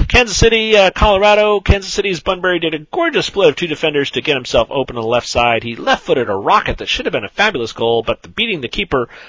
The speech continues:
but not the post as it came back out. Then a cross nearly found two Kansas City players in the box. At the other end, Cummings had a shot that Nielsen saved. Then Connor Casey received a long free kick from above the box,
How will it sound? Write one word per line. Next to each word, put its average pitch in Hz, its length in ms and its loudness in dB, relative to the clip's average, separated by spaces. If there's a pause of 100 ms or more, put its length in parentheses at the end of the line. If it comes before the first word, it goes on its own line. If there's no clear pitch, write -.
but 170 220 -2
not 190 280 0
the 123 80 -8
post 143 360 -2
as 104 120 -12
it - 100 -18
came 143 260 -8
back 113 260 -4
out. - 440 -6
Then 147 100 -6
a 147 80 -6
cross 156 320 2
nearly 170 200 -4
found 151 240 -2
two 160 120 -2
Kansas 151 240 0
City 151 160 -4
players 139 320 -2
in 160 140 -8
the 127 40 -6
box. 120 400 -2
At 131 120 -8
the 151 100 2
other 139 180 2
end, 143 160 -4
Cummings 170 360 -4
had 127 100 2
a 117 60 -2
shot 127 260 -2
that 101 160 -10
Nielsen 131 340 -6
saved. 107 380 -6 (260)
Then 135 160 -4
Connor 214 280 0
Casey 170 320 2
received 254 420 0
a 175 60 4
long 214 300 2
free 220 200 -10
kick - 300 -2
from 147 100 -6
above 175 300 0
the 165 80 -6
box, 135 400 0